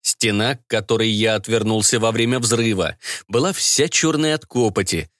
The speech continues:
только мой силуэт вырисовывался среди гари. Посветил на культю. Мясо заросло неровным бугристым шрамом, скрывая кость.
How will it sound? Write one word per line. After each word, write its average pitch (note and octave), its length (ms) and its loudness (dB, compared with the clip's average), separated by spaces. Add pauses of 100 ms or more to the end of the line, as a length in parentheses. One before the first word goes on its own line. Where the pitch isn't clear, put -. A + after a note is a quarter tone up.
(180)
только F3+ 280 0
мой F3+ 180 0
силуэт E3 540 0
вырисовывался A2 840 2
среди A#2+ 300 0
гари. G#2+ 440 0 (640)
Посветил G#2+ 500 0
на G3+ 120 2
культю. D#3 520 0 (440)
Мясо A2+ 580 0
заросло A#2 480 0
неровным D3+ 580 2
бугристым C#3 480 0
шрамом, G#2 540 0
скрывая A2 540 0
кость. G#2 500 -2